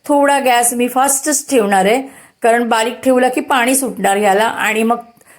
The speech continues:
फ्रायच्या ऐवजी भाजीच बनणार त्याची. तर इथे बघा मी पटापट त्याला फ्राय करून घेते. आता पलटी करून घेईन मी आणि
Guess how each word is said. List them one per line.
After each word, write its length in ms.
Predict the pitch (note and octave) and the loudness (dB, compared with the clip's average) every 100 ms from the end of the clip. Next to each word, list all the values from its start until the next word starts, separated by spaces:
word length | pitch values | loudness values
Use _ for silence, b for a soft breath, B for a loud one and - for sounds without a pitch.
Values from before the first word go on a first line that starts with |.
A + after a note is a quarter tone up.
| - | -6
फ्रायच्या 420 | C#4 B3 A#3 - | -2 0 0 0
ऐवजी 360 | B3 A#3+ B3 C#4+ | 2 4 2 0
भाजीच 480 | B3+ A#3 G#3+ A#3+ G#3+ | -2 -2 -2 -2 0
बनणार 360 | F#3+ F3 F3 E3+ | 0 2 0 0
त्याची. 380 | E3+ D3+ E3+ F3+ B B B | 0 -2 -6 -12 B B B
तर 60 | A#3 | -4
इथे 320 | - A3 C4+ | -2 0 2
बघा 200 | B3+ B3+ | 4 2
मी 120 | B3+ | 0
पटापट 680 | C4+ - B3 B3+ B3+ - C#4+ C#4 - | -2 -2 -4 0 -2 -2 -4 -4 -2
त्याला 200 | B3+ A#3+ | 0 0
फ्राय 280 | A#3+ A#3+ G3+ | 0 -2 -2
करून 300 | G3 A3 A#3 | 0 0 2
घेते. 180 | G3+ G3+ | 0 0
आता 140 | A3 | -2
पलटी 420 | A3 A#3+ G3+ A3 | -2 -2 -2 -4
करून 320 | A3+ A#3+ B3 | 0 2 2
घेईन 300 | C4 G#3 F#3+ | 2 2 0
मी 220 | G3 B3+ C#4+ B B B | 0 -2 -6 B B B
आणि 200 | - A3+ | -6 -4